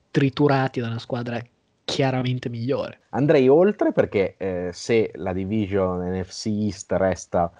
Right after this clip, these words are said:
Speaker 2: eh, totalmente equilibrata e livellata verso il basso, abbiamo l'A F C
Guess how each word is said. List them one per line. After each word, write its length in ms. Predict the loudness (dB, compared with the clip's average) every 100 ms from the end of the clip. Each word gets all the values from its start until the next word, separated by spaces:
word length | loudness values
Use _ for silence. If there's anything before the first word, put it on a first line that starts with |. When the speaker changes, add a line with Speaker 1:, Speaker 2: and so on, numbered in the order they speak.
| -20 -20 -20 -20 _ _ _ _
Speaker 2:
eh, 420 | -4 -2 -2 -6 -4
totalmente 560 | -2 0 0 0 0
equilibrata 720 | -4 -2 -2 4 2 2 -4
e 120 | -4 -6
livellata 600 | -2 -2 0 0 0 -4
verso 320 | -4 -4 -4
il 120 | -4
basso, 760 | 0 0 -2 -12 -2 2 2 -2 -12
abbiamo 560 | -6 2 2 2 -2 -8 _
l'A 540 | -12 -4 -2 0 -2 -4
F 60 |
C 440 | -10 -8 -6 -6